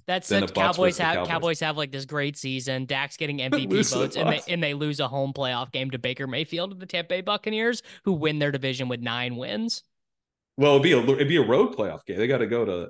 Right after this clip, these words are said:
Speaker 2: they gotta go
Speaker 1: Oh
Speaker 2: to
Speaker 1: my
Speaker 2: Tampa.
Speaker 1: God, it would be a road playoff game. Yeah. Oh, you can write that. You can pencil that one in right now. It's not
Speaker 2: <laughs>
Speaker 1: gonna change. It's not gonna change the way I draft, because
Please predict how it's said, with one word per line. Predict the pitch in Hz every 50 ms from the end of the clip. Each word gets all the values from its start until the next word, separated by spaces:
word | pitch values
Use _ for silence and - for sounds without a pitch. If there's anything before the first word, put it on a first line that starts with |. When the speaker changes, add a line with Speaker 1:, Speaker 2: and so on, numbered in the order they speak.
| - _
Speaker 2:
they | - 104 107
gotta | 104 95 95
go | - - -
Speaker 1:
Oh |
Speaker 2:
to | - -
Speaker 1:
my | 117 123
Speaker 2:
Tampa. | 143 135 123
Speaker 1:
God, | 117 120 127
it | 110 120
would | 123 127 127 123
be | 123 113
a | 110
road | 110 120 113 110 131 -
playoff | - - 85 131 123 - -
game. | - 143 143 139 135 -
Yeah. | - 127 123 117 113 110 107 - -
Oh, | 139 135 127 113 104 95 _ _ _ _ _ _
you | - - - _ _ _ _ _ _ _ _ _ _ _ - 220
can | 185
write | 160 160 160 165 151 -
that. | 143 139 143 151 - 156
You | 165 156
can | 160 135
pencil | - 139 143 131 - - 117
that | 117 117 110 -
one | 127 127 123
in | 117 120 120 120 123 117 - _ _ _
right | - 131 123 120 110 90
now. | 123 123 120 101 143 147 - _ _ _ _ _ _ _ _ _ _ _ _ -
It's | -
not | 233 233 247
Speaker 2:
<laughs> |
Speaker 1:
gonna | - 294 254
change. | 185 - - 165 160 170 170 -
It's | 160 156 -
not | 185 175 -
gonna | - 214 196
change | - - 156 147 151 147 143
the | 143
way | 135 135 135 135
I | 127 120
draft, | 113 117 117 110 113 120 139 135 - - _
because | - 127 - 135 123 123 120 117 - -